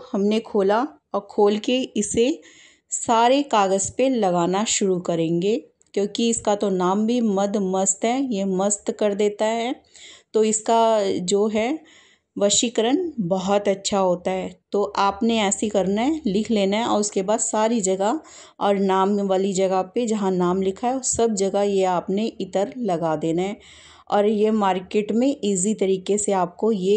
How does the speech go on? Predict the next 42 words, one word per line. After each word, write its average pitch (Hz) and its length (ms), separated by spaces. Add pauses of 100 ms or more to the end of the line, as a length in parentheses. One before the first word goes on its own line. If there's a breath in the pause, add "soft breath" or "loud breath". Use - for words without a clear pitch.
(140)
इत्र 185 280
मिल 185 260
जाएगा, 185 380
अगर 202 360
ना 208 260
मिले 220 280
तो 233 140
आप 180 260
लोग 226 200
मुझसे 202 380
भी 196 180
ले 175 220
सकते - 400
हैं। 208 260 (640 loud breath)
मेरा 202 240
स्क्रीन 220 460
पे 214 160 (320)
WhatsApp 185 380
नंबर 185 380
दिया 175 240
हुआ 196 200
है, 277 100
WhatsApp 185 400
नंबर 175 320
पे 196 180
आप 170 300
मुझे 214 440 (380 loud breath)
करके 196 340 (160)
कॉल 196 300 (180)
बता 175 320
सकते 180 320
हैं 254 140
कि 220 140
हमें 185 340
इत्र 180 320
चाहिए 175 320
और 214 160
आपको 175 360
उपलब्ध 175 460
है, 170 240 (140)
मिलेगा 160 420
ज़रूर। 185 460